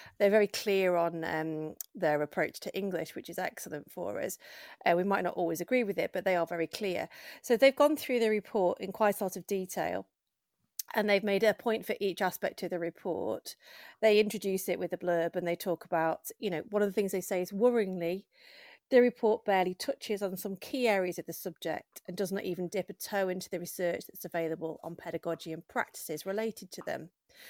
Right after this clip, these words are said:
And they pick out the things that the report doesn't cover, such as poetry and media and creative writing. Um,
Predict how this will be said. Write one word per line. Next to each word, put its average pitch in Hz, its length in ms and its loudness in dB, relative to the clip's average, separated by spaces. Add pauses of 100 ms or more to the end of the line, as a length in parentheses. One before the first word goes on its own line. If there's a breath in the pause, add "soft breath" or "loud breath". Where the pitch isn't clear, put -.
(280 loud breath)
And 220 140 6
they 226 100 6
pick - 240 -2
out 247 140 2
the 214 80 -2
things 190 260 -2
that - 120 -10
the 185 100 -4
report 185 380 -4
doesn't 180 240 -10
cover, 170 260 -4
such - 220 -10
as - 80 -14
poetry 165 720 -6 (120)
and 180 200 -4
media 160 460 -6 (840)
and 202 140 -2
creative 175 500 -2
writing. 170 520 -2 (840 soft breath)
Um, 196 480 4